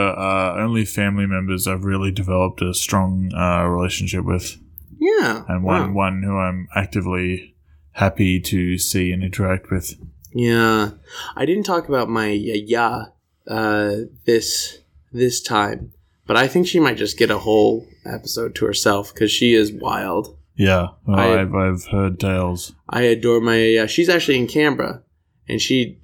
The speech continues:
Speaker 2: she does her thing. She don't mess around.
Speaker 1: Yeah.
Speaker 2: She's
Speaker 1: Great grandmothers rarely do.
Speaker 2: Yeah.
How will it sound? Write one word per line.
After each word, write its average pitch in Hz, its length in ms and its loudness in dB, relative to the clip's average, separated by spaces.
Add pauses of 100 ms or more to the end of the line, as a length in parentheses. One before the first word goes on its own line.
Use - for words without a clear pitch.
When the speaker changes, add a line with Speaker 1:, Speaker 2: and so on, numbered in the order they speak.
(100)
Speaker 2:
she - 220 -4
does 139 260 2
her 107 80 -2
thing. 117 580 0 (220)
She - 220 0
don't 131 160 4
mess 110 220 0
around. 113 420 -2 (120)
Speaker 1:
Yeah. 95 400 4 (340)
Speaker 2:
She's - 500 -4 (400)
Speaker 1:
Great 104 220 2
grandmothers 101 520 2
rarely 98 260 4
do. 92 280 2 (440)
Speaker 2:
Yeah. 113 220 2